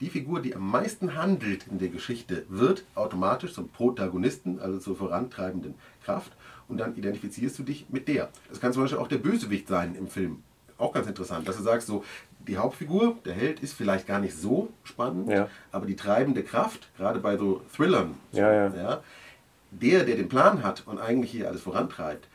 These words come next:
Speaker 1: ist der Bad Guy. Und das macht ihn interessant, tatsächlich. Also wir blicken auf zu den Figuren und identifizieren uns mit denen, die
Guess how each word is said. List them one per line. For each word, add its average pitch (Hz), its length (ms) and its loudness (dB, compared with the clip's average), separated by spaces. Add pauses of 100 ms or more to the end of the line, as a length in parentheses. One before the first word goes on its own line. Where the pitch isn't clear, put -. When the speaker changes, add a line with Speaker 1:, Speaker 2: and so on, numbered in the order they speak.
(160)
Speaker 1:
ist 101 160 -10
der 95 60 -2
Bad 117 280 6
Guy. 76 220 -4 (160)
Und 90 140 -6
das 101 120 -4
macht 101 180 -6 (120)
ihn 107 180 -4 (300)
interessant, 135 600 -2 (440)
tatsächlich. - 640 -18
Also 92 220 -8
wir 92 180 -2 (720)
blicken 123 320 0
auf - 240 0
zu 120 100 -6
den 123 140 4
Figuren 127 400 -2
und 110 80 2
identifizieren 117 680 -2
uns - 260 -8
mit 95 200 -8
denen, 131 360 -2
die 131 320 -6